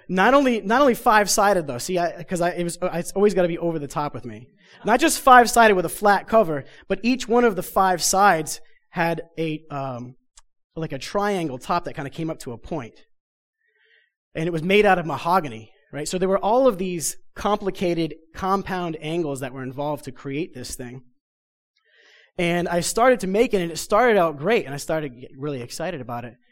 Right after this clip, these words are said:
And then when I got to creating these triangle top angles, 'cause they were, not only <laughs> that, now to open it, it was gonna open like a, a flower blossoms.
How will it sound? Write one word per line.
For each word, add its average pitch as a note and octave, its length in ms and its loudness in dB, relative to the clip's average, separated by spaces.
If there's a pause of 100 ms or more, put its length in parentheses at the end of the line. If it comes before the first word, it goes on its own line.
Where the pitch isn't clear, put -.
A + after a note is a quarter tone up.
(240)
And D#3 180 -4
then B3 320 2
when F3 140 2
I E3+ 60 0
got E3 240 -2
to D#3 340 -4 (120)
creating F#3+ 520 2
these D3+ 260 -4
triangle E3+ 880 -2 (220)
top - 340 -4 (160)
angles, D3 580 -6 (1040)
'cause F3 120 -4
they F#3 120 2
were, G3 140 0 (160)
not G3 220 2
only G#3+ 180 2
<laughs> - 180 -6
that, - 220 -4 (240)
now F3+ 100 0
to G3+ 140 -4
open F#3+ 260 2
it, D#3+ 160 -8 (160)
it E3+ 60 -8
was E3 100 -6
gonna F3 300 -2
open F3+ 240 -4
like D3 260 -6 (140)
a, C#3 180 -10
a C#3 80 -10
flower D#3 400 -6
blossoms. B2+ 720 -10